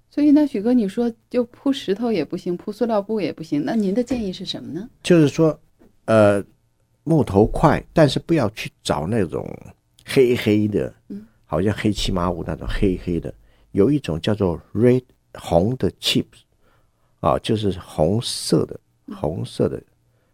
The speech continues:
Speaker 2: 很鲜艳的那种，好像木头片，或者是木头条，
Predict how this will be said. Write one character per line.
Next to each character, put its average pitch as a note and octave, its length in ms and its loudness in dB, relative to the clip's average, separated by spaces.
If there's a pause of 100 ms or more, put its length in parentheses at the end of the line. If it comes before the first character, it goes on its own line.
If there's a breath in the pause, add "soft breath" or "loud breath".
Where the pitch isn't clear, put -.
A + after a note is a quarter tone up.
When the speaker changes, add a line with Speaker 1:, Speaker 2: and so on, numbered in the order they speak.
Speaker 2:
很 C#2+ 200 -6
鲜 G#2+ 320 -4
艳 G#2+ 160 -6
的 - 140 -14
那 F#2+ 100 -8
种， - 160 -14 (420)
好 - 120 -6
像 G2 100 0
木 B2+ 200 -2
头 F2+ 240 -4
片， - 280 2 (680)
或 A2 120 2
者 - 140 -6
是 - 140 -8
木 A2 200 -4
头 F2 200 -6
条， D2+ 480 -2